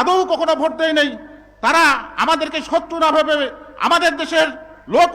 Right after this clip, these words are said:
মনে করে, আমাদের দেশের নাগরিক মনে করে তারা ঢাল হয়ে আমাদের পাশে দাঁড়িয়েছিল। এই জন্য আবারও তাদেরকে আমি আন্তরিকভাবে ধন্যবাদ জানাচ্ছি। জামাতের কতগুলো বৈশিষ্ট্য দেখে, নেতাকর্মীর বৈশিষ্ট্য দেখে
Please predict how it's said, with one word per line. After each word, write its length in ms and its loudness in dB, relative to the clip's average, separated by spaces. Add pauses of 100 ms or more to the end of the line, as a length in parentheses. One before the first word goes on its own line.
মনে 200 2
করে, 200 2
আমাদের 280 -2
দেশের 200 -4 (100)
নাগরিক 380 0
মনে 180 2
করে 140 0 (460)
তারা 180 2 (160)
ঢাল 320 2
হয়ে 220 4
আমাদের 280 0
পাশে 220 0
দাঁড়িয়েছিল। 440 0 (500)
এই 80 -2
জন্য 140 2 (100)
আবারও 340 4
তাদেরকে 360 0
আমি 120 2 (420)
আন্তরিকভাবে 460 2 (100)
ধন্যবাদ 380 2
জানাচ্ছি। 340 2 (2250)
জামাতের 460 0
কতগুলো 400 -2
বৈশিষ্ট্য 400 -4 (100)
দেখে, 200 -4 (240)
নেতাকর্মীর 500 -2
বৈশিষ্ট্য 440 -6
দেখে 200 -6